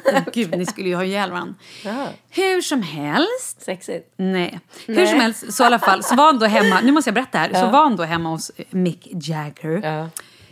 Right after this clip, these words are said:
Speaker 2: Nej, men då, då så kom en butler in och bara, ja, skulle servera de två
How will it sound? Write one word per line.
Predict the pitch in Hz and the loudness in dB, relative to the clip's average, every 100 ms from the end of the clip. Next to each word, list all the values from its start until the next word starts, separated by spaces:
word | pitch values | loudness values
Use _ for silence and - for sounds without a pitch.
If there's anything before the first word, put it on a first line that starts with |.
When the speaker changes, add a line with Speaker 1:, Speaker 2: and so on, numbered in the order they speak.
| _ _ _ | _ _ _
Speaker 2:
Nej, | 302 | 4
men | 359 | 4
då, | 302 | 2
då | 233 247 | 2 0
så | 262 | 0
kom | 302 294 | 0 2
en | 220 202 | 2 0
butler | 269 - - 220 185 | -2 -4 -8 -2 -2
in | 156 156 185 | -2 -4 -6
och | 180 | -4
bara, | 190 175 | -2 -2
ja, | 175 220 294 415 | 0 0 0 -6
skulle | - - 196 | -12 -6 -4
servera | 226 190 180 | -2 0 0
de | 170 180 170 | 0 -2 -2
två | 160 170 | -4 -6